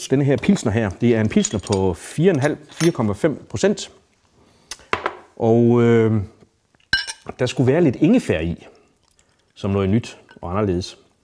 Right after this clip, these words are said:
Normalt er der ikke ingefær i deres pilsnerøl, men det er der altså i denne her. Har du lige nu mulighed for at komme ned på Knuds Garage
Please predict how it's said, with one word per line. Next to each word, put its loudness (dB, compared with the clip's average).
Normalt 2
er -4
der 0
ikke 2
ingefær 2
i -2
deres -2
pilsnerøl, 0
men 2
det 4
er 2
der 0
altså -2
i 0
denne 0
her. -2
Har -4
du -6
lige 0
nu 4
mulighed 4
for -2
at -10
komme -2
ned 0
på -12
Knuds -6
Garage -6